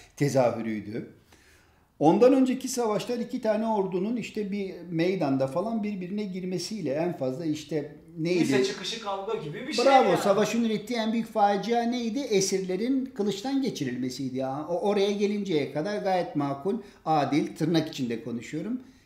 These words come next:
Speaker 1: Yiğitçe bir düello söz konusuydu değil mi? Ya onun da bir sürü sıkıntılar var. O işi çok romantize etmeyelim de.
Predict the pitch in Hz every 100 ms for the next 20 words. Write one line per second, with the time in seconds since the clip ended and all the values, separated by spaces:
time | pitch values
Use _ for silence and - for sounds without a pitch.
0 | _ _ _ 147 160 247 208 - 233 247
1 | 226 233 - - _ _ _ _ - _
2 | 143 135 175 208 226 175 - 127 - 123
3 | 117 - 117 147 254 339 120 110 - -
4 | 196 247 330 262 151 - 135 - - 135
5 | - 127 123 131 143 147 156 165 160 151
6 | 151 175 202 220 277 330 381 185 107